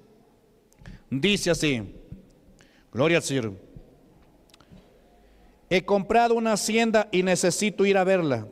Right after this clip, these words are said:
Te ruego que me excuses". Otro dijo: "He comprado cinco yuntas de bueyes, voy a probarlos, te ruego que me excuses".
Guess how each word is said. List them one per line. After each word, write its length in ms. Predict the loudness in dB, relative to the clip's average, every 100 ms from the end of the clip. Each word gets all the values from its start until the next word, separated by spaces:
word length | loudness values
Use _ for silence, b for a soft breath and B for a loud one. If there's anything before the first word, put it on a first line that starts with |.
| -2
Te 160 | -2
ruego 360 | 2 2 2 0
que 120 | 0
me 80 | -2
excuses". 600 | -2 -2 -2 -2 -8 -12 -20 -20 _ b b b b -2
Otro 360 | -2 0 0 0
dijo: 280 | 0 0 0
"He 140 | -2
comprado 640 | 0 -4 0 2 4 2
cinco 440 | 2 0 0 2 2
yuntas 360 | 2 2 2
de 100 | 2
bueyes, 440 | 4 4 4 0 -2
voy 220 | 0 2
a 100 | 2
probarlos, 540 | 0 2 2 2 0 -2
te 120 | 0
ruego 320 | 2 0 -2
que 100 | -2
me 100 | -2
excuses". 560 | 0 2 2 0 -10